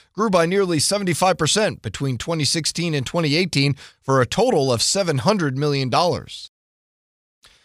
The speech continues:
Another member of Congress wants the thrift savings plan to divest from certain companies.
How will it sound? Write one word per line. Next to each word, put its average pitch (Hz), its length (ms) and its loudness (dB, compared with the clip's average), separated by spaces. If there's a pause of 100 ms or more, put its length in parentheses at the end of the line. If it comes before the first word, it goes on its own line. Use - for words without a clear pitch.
(180)
Another 208 460 2
member 202 320 4
of 151 120 2
Congress 180 500 4
wants 165 260 -2
the 151 100 0
thrift 190 280 0
savings 175 420 0
plan 151 320 0
to 147 100 0
divest 147 520 2
from 147 240 -4
certain 175 360 2
companies. 160 640 -2